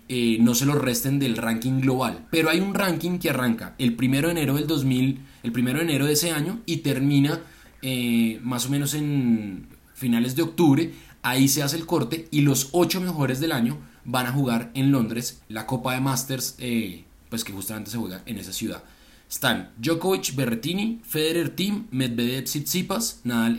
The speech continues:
Zverev. Mejor torneo no puede haber y pues hay unos partidos tremendos. Arranca el domingo con Djokovic contra Berrettini. Djokovic es el gran favorito, paga uno dieciséis, Berrettini paga cinco cincuenta.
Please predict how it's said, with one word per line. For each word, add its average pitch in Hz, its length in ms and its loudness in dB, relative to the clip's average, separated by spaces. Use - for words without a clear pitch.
Zverev. 113 320 -2
Mejor 135 560 2
torneo 165 440 0
no 143 360 4
puede 151 220 0
haber 185 320 0
y 143 280 2
pues - 200 -6
hay 104 100 -6
unos 110 140 -6
partidos 113 380 -6
tremendos. 123 480 -2
Arranca 123 400 -2
el 139 80 -2
domingo 120 460 0
con 135 220 2
Djokovic 147 460 0
contra 156 260 -2
Berrettini. 120 640 2
Djokovic 120 380 0
es 117 100 -4
el 117 80 0
gran 123 220 -2
favorito, 131 400 0
paga 113 160 -4
uno 113 140 -2
dieciséis, 131 480 -4
Berrettini 113 360 -6
paga 117 220 -6
cinco 135 240 -4
cincuenta. 156 600 -6